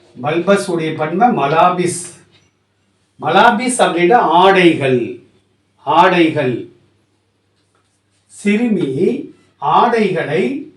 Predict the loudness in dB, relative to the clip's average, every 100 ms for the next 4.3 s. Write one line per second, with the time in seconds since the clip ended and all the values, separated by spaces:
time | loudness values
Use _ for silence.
0 | _ -4 -2 -2 -8 -8 -6 -8 -8 -12
1 | -18 _ _ _ _ _ _ -12 -8 -6
2 | 0 2 2 -2 -12 -20 _ -8 0 2
3 | 4 2 2 0 -2 -4 -4 -2 -2 -8
4 | -14 -18